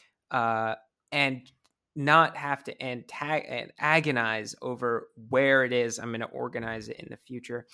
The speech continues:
I've been using this note-taking philosophy by Nick Milo, who, uh, is a, he's cre-, he has this course called Linking Your Thinking, and his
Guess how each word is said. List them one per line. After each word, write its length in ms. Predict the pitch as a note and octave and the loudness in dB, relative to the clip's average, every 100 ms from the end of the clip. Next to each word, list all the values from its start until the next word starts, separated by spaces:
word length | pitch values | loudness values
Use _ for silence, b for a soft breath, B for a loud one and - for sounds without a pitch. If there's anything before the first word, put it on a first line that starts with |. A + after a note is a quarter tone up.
| B B | B B
I've 140 | C#3+ C#3 | -4 0
been 180 | D3 C3+ | 0 0
using 580 | D3 E3 E3+ D3+ C3+ - b _ _ _ _ _ E3 | -2 -2 -2 -2 -4 -8 b _ _ _ _ _ -10
this 480 | C3+ C3 B2 - - | -2 0 0 -4 -6
note-taking 540 | C#3 C3+ - B2+ A#2+ A#2 | -4 -4 -4 -6 -4 -6
philosophy 840 | - B2 A#2 - - B2 A#2 A2 _ _ | -2 0 2 -2 -8 -8 -6 -8 _ _
by 460 | C3+ A#2+ A2+ A2+ A2 | -8 0 2 2 0
Nick 340 | A2 A#2+ A#2 | -4 -8 -8
Milo, 480 | A#2+ A2+ B2 D#3 F#3+ _ _ _ | -6 -2 0 0 -2 _ _ _
who, 540 | C#3 C3 A#2+ A#2 A#2 A#2+ b b b _ - | -4 -2 0 -2 -4 -8 b b b _ -6
uh, 420 | B2+ A#2+ A#2 A2+ - | -2 0 0 -2 -2
is 160 | C3+ | -4
a, 340 | B2+ A#2+ A2+ G2+ _ _ - | 0 0 0 -6 _ _ -10
he's 240 | C#3 C3+ | -6 -4
cre-, 160 | - B2+ | -2 -2
he 120 | C3 | 0
has 140 | C3+ | -2
this 80 | A#2+ | -4
course 240 | - B2 | -2 -2
called 200 | - A2+ | -2 -6
Linking 300 | A2 A#2+ B2 | -4 -8 -6
Your 140 | A2+ A2+ | -6 -6
Thinking, 540 | - A2+ A#2 A2+ A2 - b b - | -6 -8 -6 -8 -8 -18 b b -8
and 420 | A#2+ A2+ A2+ A2 - | -4 -2 -2 -4 -12
his 400 | - - C#3+ B2 | -10 -2 0 0